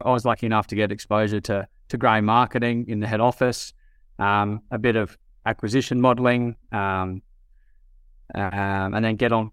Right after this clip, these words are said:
farm and actually get experience in operational roles, spreading, spraying, um, understanding the, the key components around those. Um, and then the career pathways, I guess, like, so, um, I was a grad for two years and uh, after that, um,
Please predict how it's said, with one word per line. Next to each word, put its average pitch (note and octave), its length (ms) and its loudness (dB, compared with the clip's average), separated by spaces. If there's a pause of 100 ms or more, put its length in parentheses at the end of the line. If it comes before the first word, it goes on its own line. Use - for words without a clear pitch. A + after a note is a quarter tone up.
farm A2 280 2
and A2 80 0
actually A2 280 -4
get G#2+ 120 0
experience G#2+ 460 -4
in G#2 80 -2
operational A#2+ 640 0
roles, A2+ 720 2 (120)
spreading, G#2 400 -2 (140)
spraying, G2+ 640 0 (260)
um, F2+ 400 -2
understanding G2+ 640 -2 (560)
the, A2 160 -2
the A#2 140 -4
key C3 180 0
components C3 500 0
around B2 280 2
those. D3 460 0 (600)
Um, A2 600 2
and A#2+ 120 0
then B2 180 2
the A#2 60 0
career B2 320 2
pathways, A#2+ 560 2
I G#2+ 120 2
guess, A2 340 -2
like, G#2 220 2 (240)
so, A2 340 0
um, G#2+ 160 -2
I - 60 0
was G#2+ 80 -2
a G#2+ 60 -6
grad A2 280 0
for - 80 -8
two A2+ 160 -2
years A2+ 420 2
and G#2+ 180 -4 (420)
uh, A#2+ 240 2
after A#2+ 300 4
that, C3+ 320 2
um, A#2 340 -2